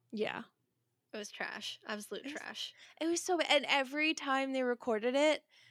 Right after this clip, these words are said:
Speaker 3: Brian Austin Green's voice got more and more out of key.
Speaker 1: Yeah.
Speaker 3: And, like, I, I don't even know the words. It was like, "Are you precious to me? I'm precious to you," over and over and over and over again.
Speaker 1: The same thing.
Speaker 3: I was just like, "Stop.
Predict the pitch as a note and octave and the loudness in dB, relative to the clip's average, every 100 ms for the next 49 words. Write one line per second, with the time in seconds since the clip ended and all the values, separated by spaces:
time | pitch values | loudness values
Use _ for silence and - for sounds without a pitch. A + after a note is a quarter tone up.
0 | _ _ _ _ _ _ _ - A3 A#3+ | _ _ _ _ _ _ _ -18 -2 2
1 | A#3 C4 B3+ - A#3+ A3 A#3 A3 G#3 G3+ | 4 2 -2 -2 -2 0 -2 -4 -4 -4
2 | A#3+ - A3+ G3+ G#3 A3 G#3+ A3+ - A3 | -4 0 0 0 0 0 2 0 0 -4
3 | G#3+ G#3+ G3+ G3+ G3 F#3+ G3 - G3+ F3+ | -2 -2 0 0 0 0 -2 -8 -12 -12
4 | - F3+ _ _ _ _ _ _ _ - | -12 -16 _ _ _ _ _ _ _ -4
5 | B3 D4+ A3+ G#3 G#3 - _ _ _ - | 2 4 4 2 -4 -8 _ _ _ 0
6 | A3 A3 - G#3 B3 C#4 C4 A#3+ A#3 A3 | 2 2 2 4 4 4 2 2 2 2
7 | G#3+ G#3+ F#3 G3 G#3 G#3+ G3+ - G#3 G#3+ | 2 2 0 -4 -4 0 -2 0 -2 -2
8 | G#3+ G#3 G3 - G#3+ - G#3 G3+ G#3 G3+ | -2 -2 -2 -4 -6 -6 -4 -2 -2 -2
9 | G3+ G3 - G3 - G3+ F#3 F#3+ G#3+ G#3+ | -2 -2 -2 -6 -6 -4 0 0 2 0
10 | G3+ A3 G3+ G3 F#3+ F#3 F#3+ E3+ F3+ G3 | 2 2 2 2 0 2 0 0 -2 -4
11 | A3 A#3 B3+ - _ B3+ - B3 A#3+ A#3+ | -4 -4 -8 -12 _ -2 2 2 4 4
12 | A3+ G3 - - - _ _ _ _ _ | 0 -2 -6 -10 -14 _ _ _ _ _
13 | _ _ _ _ _ _ C4+ C4+ C4 - | _ _ _ _ _ _ -10 -8 -8 -10
14 | - B3+ - - - D4 C4+ C#4 - | -10 -12 -12 -18 -14 -10 -6 -6 -6